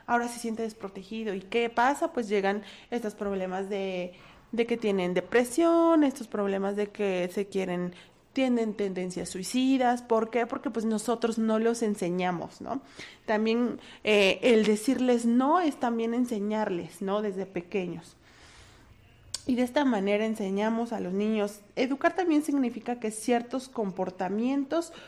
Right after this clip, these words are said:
o decisiones tendrán consecuencias, ¿no? Hacerles prever la situación, ¿no? O sea, en esta situación que yo les explicaba de los berrinches, de que vamos a un, a una tienda, a un centro comercial,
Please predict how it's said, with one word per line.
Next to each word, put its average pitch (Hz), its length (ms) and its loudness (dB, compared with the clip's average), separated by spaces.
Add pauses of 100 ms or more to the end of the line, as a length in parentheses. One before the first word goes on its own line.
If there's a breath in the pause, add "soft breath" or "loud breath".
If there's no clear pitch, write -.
(160 loud breath)
o 233 160 2
decisiones 240 640 0
tendrán 233 540 0 (340 loud breath)
consecuencias, 190 1080 -2
¿no? 233 400 0 (240 loud breath)
Hacerles 262 600 2
prever 240 840 4
la 208 200 -4
situación, 202 840 -4 (360 loud breath)
¿no? 220 300 0
O 208 80 0
sea, 185 340 -2 (360)
en 247 200 2
esta 247 220 -2
situación 247 500 -4
que 202 120 -10
yo 196 120 -4
les 220 220 -8
explicaba 220 720 -4
de 180 140 -6
los 196 220 -6
berrinches, 269 640 -2
de 202 120 -6
que 190 140 -6
vamos 196 380 -4
a 202 80 0
un, 202 260 0 (420 loud breath)
a 403 80 6
una 330 240 6
tienda, 214 400 6
a 220 80 6
un 220 120 6
centro 220 320 0
comercial, 208 580 2